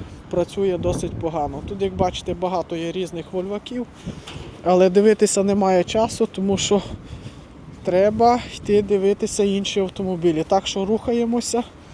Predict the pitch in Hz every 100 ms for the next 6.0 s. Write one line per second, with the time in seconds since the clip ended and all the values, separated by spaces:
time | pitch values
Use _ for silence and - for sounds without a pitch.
0 | - - - - - 208 - 185 180 202
1 | - 214 196 180 - 190 185 190 175 -
2 | 185 175 165 160 - - - - - -
3 | - - 160 185 190 254 240 - - -
4 | - - - - - - - - - 180
5 | 185 233 220 - 190 - 160 - -